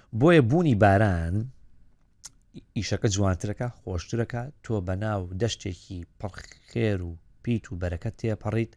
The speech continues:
کە دەشتی شارە زوورە، یەکێکە لە هەشت بە پیترین دەشتەکانی دنیا. ئەو دەشتە بە چاوی خۆت ببینی کە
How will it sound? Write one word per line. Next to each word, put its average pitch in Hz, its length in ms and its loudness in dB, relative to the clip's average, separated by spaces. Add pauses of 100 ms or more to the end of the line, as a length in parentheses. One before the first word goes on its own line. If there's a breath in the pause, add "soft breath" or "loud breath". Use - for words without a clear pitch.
(460 soft breath)
کە - 120 -4
دەشتی 107 340 -2
شارە 95 340 -2
زوورە، 117 380 -2 (560 loud breath)
یەکێکە 101 400 -4
لە 95 180 -2
هەشت 101 280 -4 (260)
بە 101 120 -6
پیترین 104 420 -6
دەشتەکانی 104 600 -2
دنیا. 104 360 -4 (600 soft breath)
ئەو 135 100 0
دەشتە 107 300 -2
بە 104 80 -2
چاوی 104 300 -2
خۆت 107 220 -4
ببینی 113 540 2
کە 98 220 -4